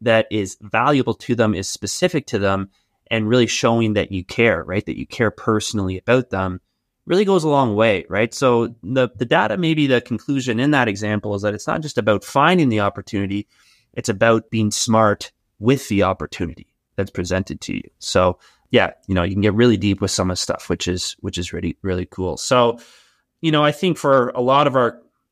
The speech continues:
people listening, maybe, and the clients, when we talk about these types of things, people get excited, right? I mean, it's an exciting thing. Like, just even that example that I've given or the ones you gave, Matt, it's like, "Yeah, you know, I wanna do that for my business. Let's go."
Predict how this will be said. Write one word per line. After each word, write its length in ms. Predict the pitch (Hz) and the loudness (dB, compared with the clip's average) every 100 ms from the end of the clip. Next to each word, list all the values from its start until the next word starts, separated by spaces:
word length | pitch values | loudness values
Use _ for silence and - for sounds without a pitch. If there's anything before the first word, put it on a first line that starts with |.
| _ | _
people 240 | - 147 120 | -4 -2 0
listening, 400 | 135 139 143 131 | 0 0 0 2
maybe, 320 | 131 131 131 | 2 2 0
and 200 | 107 98 | -2 -6
the 100 | - | -10
clients, 420 | 101 123 120 113 - | -4 0 2 0 0
when 120 | 107 | 0
we 100 | 107 | 0
talk 320 | - 113 110 | 2 0 2
about 160 | 107 101 | -2 -2
these 160 | 104 | -4
types 240 | - 107 101 | 0 0 0
of 120 | 92 | -2
things, 480 | 127 113 101 92 - _ _ _ _ _ _ - | 0 0 -2 -6 -14 _ _ _ _ _ _ 0
people 180 | 202 175 | 2 4
get 120 | 143 | 4
excited, 460 | 110 - 131 110 - | 2 2 0 0 -4
right? 200 | 82 107 | -4 0
I 60 | |
mean, 120 | 110 104 | 0 -2
it's 120 | 95 | -6
an 40 | |
exciting 300 | 98 110 110 | -4 0 0
thing. 280 | 98 107 101 | -2 -4 -4
Like, 120 | 95 | -6
just 180 | - 107 | -10 -2
even 180 | 131 117 | 0 2
that 160 | 117 113 | 2 0
example 400 | 101 104 104 104 | 0 -2 0 0
that 100 | 98 | 0
I've 120 | 92 | 2
given 280 | 120 113 107 | 2 4 2
or 60 | |
the 80 | 101 | 2
ones 240 | 101 98 | 0 0
you 100 | 107 101 | -2 -2
gave, 200 | 107 _ | -4 _
Matt, 160 | 104 95 | -8 -8
it's 160 | - | -10
like, 180 | 95 95 | -10 0
"Yeah, 200 | 135 131 - _ _ _ - | 0 0 -4 _ _ _ -4
you 80 | |
know, 100 | 110 - | -2 -2
I 100 | 110 | -4
wanna 180 | 117 107 | -2 0
do 140 | 127 | 2
that 140 | 123 | 0
for 100 | - | 0
my 160 | 117 117 | 0 0
business. 460 | 101 110 101 95 - | 0 -2 -2 -8 -6
Let's 180 | 113 | -6
go." 340 | - 110 98 | 0 0 0